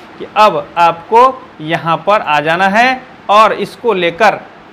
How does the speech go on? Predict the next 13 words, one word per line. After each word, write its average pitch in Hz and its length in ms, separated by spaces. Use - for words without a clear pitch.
यही, 196 380
यही 202 360
आपको 208 300
ये, 196 160
ये 190 160
कोना 185 340
पर 175 160
जो 165 160
है 156 100
दिख 156 160
रहा 156 160
है 143 120
आपको, 208 500